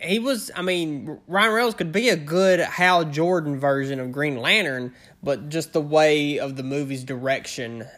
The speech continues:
and, like, the bad guy was just, like, a cloud that went through space, and I don't know, it just was not that good of a movie, in my opinion. Like, Justice League is still the worst movie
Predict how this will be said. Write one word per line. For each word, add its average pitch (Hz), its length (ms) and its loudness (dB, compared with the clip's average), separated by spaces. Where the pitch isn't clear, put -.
and, 120 260 -6
like, 117 220 -12
the 131 60 -14
bad 147 320 -2
guy 131 320 0
was 123 180 -8
just, 131 180 -10
like, 123 160 -8
a 110 80 -12
cloud 123 560 -2
that 127 160 -10
went 131 220 -10
through 117 140 -8
space, - 760 -6
and 113 520 -8
I 160 60 4
don't 170 120 6
know, 131 320 -2
it 151 60 -6
just 185 200 2
was 175 140 0
not 175 320 6
that 160 220 2
good 156 160 2
of 139 100 -4
a 127 60 -6
movie, 120 360 -8
in 104 80 -14
my 107 140 -16
opinion. 85 460 -18
Like, 110 200 -14
Justice 220 380 2
League 175 380 2
is 139 80 -4
still 156 240 -2
the 135 80 -6
worst 143 360 0
movie 143 520 0